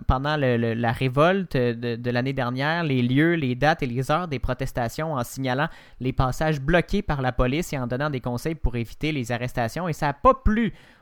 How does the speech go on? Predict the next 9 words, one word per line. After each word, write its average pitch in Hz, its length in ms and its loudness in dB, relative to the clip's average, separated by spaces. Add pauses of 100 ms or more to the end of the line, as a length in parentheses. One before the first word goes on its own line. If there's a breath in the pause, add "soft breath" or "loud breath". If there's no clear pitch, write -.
(100)
aux 123 220 -2
autorités, 131 800 -2
euh, 117 340 -6
au 127 160 -4
gouvernement, 131 800 -2
euh, 113 300 0
dictatorial 127 640 -2
de 127 80 0
Loukachenko. 110 520 -4